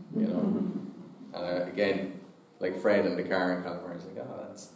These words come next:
that's a good one," you know? Um, and even with the spiritual resources,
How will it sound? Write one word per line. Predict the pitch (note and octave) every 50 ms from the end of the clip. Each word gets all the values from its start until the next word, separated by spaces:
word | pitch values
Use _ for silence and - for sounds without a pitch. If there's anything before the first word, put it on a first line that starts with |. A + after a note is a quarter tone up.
| -
that's | F2+ F2+ - -
a | F#2+
good | F#2+ - F2
one," | F2 F2 F2
you | F2 F2
know? | F2+ F2+ - - - - - - - - - - - - - - - - - - _ _ _ - F#2 F#2+
Um, | F#2+ F#2+ F#2+ F#2+ F#2+ G2 G2 G2 G2 G2 G2 G2 G2 G2 - - - - - - - - - - - -
and | G2+ G2+ G#2
even | G#2+ A2 G#2+ G#2+
with | G#2+ -
the | -
spiritual | - - A2 A2 A2+ A2 A2 G#2+ F#2+ F#2+
resources, | F#2+ F#2 F#2 F#2+ F#2 F2+ F2+ - F#2 F#2 F#2 F#2 F#2 - - -